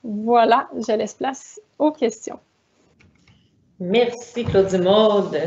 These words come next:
Speaker 2: C'est une bonne vulgarisatrice, vulgarisatrice. Fait que vous mangez du bois mort, vous autres.
Speaker 1: Ah oui.
Speaker 2: <laughs>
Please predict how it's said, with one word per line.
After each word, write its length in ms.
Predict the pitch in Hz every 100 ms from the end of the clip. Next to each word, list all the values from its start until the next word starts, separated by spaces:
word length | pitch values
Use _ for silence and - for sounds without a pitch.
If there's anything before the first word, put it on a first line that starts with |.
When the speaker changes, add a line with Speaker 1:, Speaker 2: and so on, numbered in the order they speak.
| 170 -
Speaker 2:
C'est 100 | 160
une 60 |
bonne 160 | 165 180
vulgarisatrice, 960 | 175 175 170 170 156 - 320 - - 180 170
vulgarisatrice. 1000 | 240 196 190 196 190 - 254 320 - -
Fait 120 | 180
que 80 | 185
vous 120 | 196
mangez 240 | 226 269
du 140 | 294 226
bois 200 | 233 233
mort, 340 | 240 233 180
vous 120 | 165
autres. 320 | 160 156 - - 196 185 170
Speaker 1:
Ah 300 | 240 294 302
oui. 140 | 294
Speaker 2:
<laughs> 60 | 294